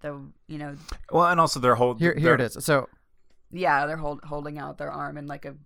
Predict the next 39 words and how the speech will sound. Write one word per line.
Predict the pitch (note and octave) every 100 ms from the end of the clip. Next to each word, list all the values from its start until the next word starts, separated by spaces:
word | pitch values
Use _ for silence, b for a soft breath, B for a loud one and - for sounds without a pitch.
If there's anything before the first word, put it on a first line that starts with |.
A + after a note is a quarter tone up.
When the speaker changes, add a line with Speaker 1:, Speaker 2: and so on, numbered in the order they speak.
| -
Speaker 1:
kind | - D3+
of | D3
a |
very, | D3 D3 D3 D3 D#3 - - - - - - - - - - - - - - -
like, | C#3+ C#3
imposing | D3+ D3 D3 C#3+ C#3+ C#3+ - -
nature, | D#3+ D3 - D3+
yeah. | D3+ D#3+ -
Mm-hmm. | E3 D#3+ _ _ _ _ - -
Speaker 3:
So | -
here, | E3 F3+ - -
Sam | F#3 G3 G#3
says, | C#3+ A#2 G#2+
"What | A#2 A#2+ D3+
a |
place, | - - C3 A#2 -
what | C3+ A#2+ B2
a |
horrible | - B2+ A2+ A2
place. | - C3 A2 - - b b
Just | C3 A#2
let | D3
me | E3+
get | C#3+ C#3+
out | C3
of | B2
this | A#2+
boat | G#2+ C3 B2 -
and | A2+
I'll | A#2
never | B2+ D3 C3+
wet | B2+ -
my | A#2+
toes | - B2+ B2 A2+
in | G#2+
a |
puddle | - - B2 A2
again, | G#2+ A2
Speaker 1:
Yeah. | -